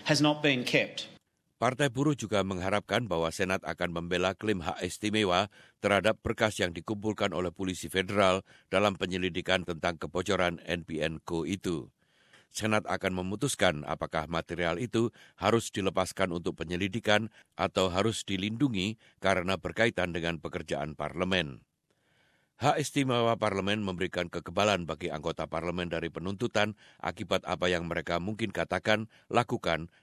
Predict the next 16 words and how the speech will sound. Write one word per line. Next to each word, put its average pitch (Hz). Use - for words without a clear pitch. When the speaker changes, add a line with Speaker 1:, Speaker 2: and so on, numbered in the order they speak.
Speaker 2:
atau 90
ungkapkan 113
pada 90
saat 82
berada 85
di 82
parlemen. 80
Hak 92
istimewa 90
itu 104
juga 95
mencakup 92
dokumen 101
atau 87
hal-hal 82
lain 104